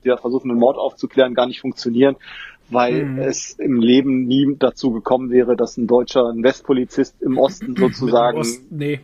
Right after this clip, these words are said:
Speaker 1: Nee,
Speaker 2: klar nicht.
Speaker 1: ne? Eben.
Speaker 2: Nee.
Speaker 1: Aber da, das muss man halt so ein bisschen, davon muss man sich freimachen, künstler-, künstlerische Freiheit und so weiter. Ähm, ich persönlich, ich bin so ein halber Ossi. Meine beiden Eltern kommen aus Berlin, also West-Berlin zwar,
Speaker 2: Ja.
Speaker 1: aber das ist, äh, schon doch recht ost-, östlich. Mein Vater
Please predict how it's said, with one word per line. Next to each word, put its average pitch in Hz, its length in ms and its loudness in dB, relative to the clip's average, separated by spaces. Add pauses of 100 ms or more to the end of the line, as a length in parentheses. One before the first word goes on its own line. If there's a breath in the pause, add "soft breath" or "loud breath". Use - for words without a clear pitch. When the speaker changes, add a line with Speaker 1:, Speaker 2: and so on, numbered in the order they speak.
(120)
Speaker 1:
Nee, 120 280 2
Speaker 2:
klar 139 160 -4
nicht. 123 180 -2
Speaker 1:
ne? 139 80 -12 (400 soft breath)
Eben. 123 200 4
Speaker 2:
Nee. 139 80 -4 (320 loud breath)
Speaker 1:
Aber 165 240 0
da, 175 160 -4
das 165 180 -8
muss 196 180 -4
man 185 120 0
halt 175 160 0
so 185 60 -4
ein 175 40 -2
bisschen, 170 240 -4
davon 151 240 -4
muss 143 160 -8
man 135 80 -6
sich 117 100 -10
freimachen, 185 460 -2
künstler-, - 420 -8
künstlerische 139 520 -4
Freiheit 160 360 -2
und 151 140 -10
so 139 140 -4
weiter. 143 360 0 (580 loud breath)
Ähm, 127 460 -2
ich - 200 -4
persönlich, 175 640 2
ich - 120 -10
bin 165 180 0
so 185 100 0
ein 151 100 -2
halber 151 360 0
Ossi. 202 400 -4
Meine 139 240 -2
beiden 131 260 2
Eltern 139 380 -4
kommen 135 340 -4
aus 120 420 -2
Berlin, 135 680 -2
also 110 200 -2
West-Berlin 170 640 0
zwar, 160 380 0
Speaker 2:
Ja. 147 60 -4
Speaker 1:
aber 120 320 0
das 120 220 -10
ist, - 300 -14
äh, 131 180 0
schon 147 200 -2
doch 147 200 -2
recht - 220 -4
ost-, - 400 -6
östlich. 180 400 0
Mein 143 120 -4
Vater 156 320 -2